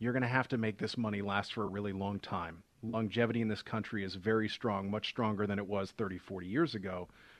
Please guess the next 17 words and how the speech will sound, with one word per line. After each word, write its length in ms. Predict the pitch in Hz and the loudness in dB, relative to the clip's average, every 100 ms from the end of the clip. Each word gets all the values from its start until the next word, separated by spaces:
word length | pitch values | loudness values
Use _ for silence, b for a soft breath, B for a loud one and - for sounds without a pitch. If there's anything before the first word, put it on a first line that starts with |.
| B | B
fifty, 300 | - 98 104 | -6 -4 -2
sixty 320 | 147 127 113 | -2 -2 -2
years 220 | 101 95 | -4 -4
ago 180 | 92 92 | -4 -6
for 160 | - 98 | -6 -4
sure. 460 | - 185 113 90 B B B B | 0 4 4 2 B B B B
So 340 | - 135 123 113 | 2 6 6 6
you 140 | 120 | 4
have 140 | 131 - | 4 4
two 180 | 165 | 2
things 260 | 156 139 113 | 4 4 2
to 80 | 110 | -2
plan 340 | - 110 95 | 0 0 0
for. 200 | 92 92 | -4 -6
You 140 | 87 98 | -2 0
have 120 | 101 | 2
longevity, 720 | 104 107 98 120 139 170 180 | 2 2 4 6 8 6 4